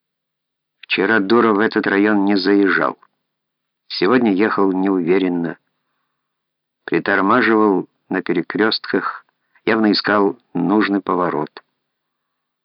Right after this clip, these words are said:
Еще одно доказательство, что трейлер появился случайно.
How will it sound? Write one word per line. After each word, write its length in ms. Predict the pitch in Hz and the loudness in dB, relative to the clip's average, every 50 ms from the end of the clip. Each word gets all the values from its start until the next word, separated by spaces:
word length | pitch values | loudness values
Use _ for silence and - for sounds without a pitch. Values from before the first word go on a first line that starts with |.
| _ _ _ _ | _ _ _ _
Еще 300 | - 135 - - - 131 | -6 -4 -2 -2 -2 -2
одно 180 | 143 147 160 160 | 0 0 0 0
доказательство, 800 | 151 160 147 151 139 151 151 147 - 156 143 - - - 151 139 | 0 0 0 2 2 2 2 2 2 0 0 0 0 2 2 4
что 260 | - - - 139 - | 2 2 2 0 0
трейлер 540 | - - 107 113 120 123 127 139 143 135 135 | 0 2 2 4 4 4 6 4 4 4 2
появился 600 | - 120 113 98 87 95 110 117 - - 127 123 | 0 2 2 4 4 2 2 0 -2 -2 -2 -2
случайно. 840 | 107 - - 127 135 135 131 - 104 92 82 71 67 64 58 - - | -2 -2 0 0 0 0 0 -2 -2 0 -2 -2 -4 -6 -10 -14 -16